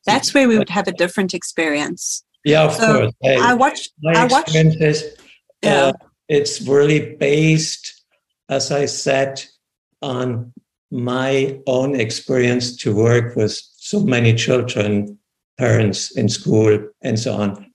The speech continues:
Speaker 2: for a long time. It's not s-, anything theoretically or so. It's, that's what I experience. Yeah.
Speaker 1: Mm,
Speaker 2: And so
Speaker 1: mm.
Speaker 2: I haven't had any child who wasn't able to read and write.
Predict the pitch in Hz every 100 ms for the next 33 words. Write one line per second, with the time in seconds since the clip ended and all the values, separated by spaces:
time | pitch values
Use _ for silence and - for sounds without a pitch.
0 | - 120 110 110 113 117 127 127 120 -
1 | _ _ - 127 117 - 131 - - -
2 | - - - _ 143 135 127 117 143 120
3 | 117 110 - _ - 147 113 117 117 131
4 | - 135 123 123 127 120 120 127 120 120
5 | - _ - 104 - 135 117 - 123 123
6 | 120 113 - 180 123 98 - - _ _
7 | - 117 113 113 - _ 208 190 117 113
8 | - 196 127 113 127 139 151 156 135 135
9 | - - _ _ - 143 165 160 - 151
10 | 143 131 117 123 120 - _ _ _ -
11 | 127 104 107 135 131 151 151 - - 131
12 | 117 127 120 139 120 123 131 117 110 110
13 | 120 117